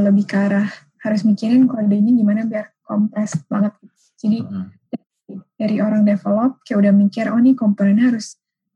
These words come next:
Speaker 1: dicang gitu. Kalau dicang komponen kan jadi kayak lebih kecil gitu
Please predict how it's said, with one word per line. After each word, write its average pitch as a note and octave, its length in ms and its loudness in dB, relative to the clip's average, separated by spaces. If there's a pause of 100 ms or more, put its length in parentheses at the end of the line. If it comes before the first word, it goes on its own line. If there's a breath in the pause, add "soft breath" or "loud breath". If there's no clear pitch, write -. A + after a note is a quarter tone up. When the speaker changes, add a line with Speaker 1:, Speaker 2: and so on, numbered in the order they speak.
(120)
Speaker 1:
dicang A3 560 0
gitu. F#3+ 240 -4
Kalau G3+ 160 -2
dicang G#3 560 2
komponen G#3 400 2
kan C#4 160 4
jadi G#3+ 240 2
kayak G3+ 240 -4
lebih G3+ 160 -4
kecil G#3 240 -6
gitu G#3 160 -10